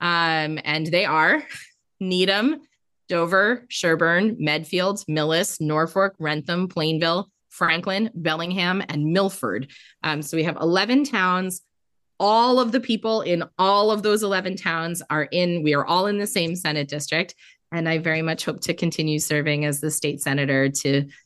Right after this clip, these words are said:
you know, lift up our people, lift up our businesses, lift up our local economies, um,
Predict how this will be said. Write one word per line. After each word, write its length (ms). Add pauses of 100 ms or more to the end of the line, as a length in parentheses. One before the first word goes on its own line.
(240)
you 80
know, 60
lift 280
up 120
our 120
people, 440
lift 180
up 100
our 100
businesses, 760
lift 160
up 140
our 80
local 260
economies, 840 (400)
um, 420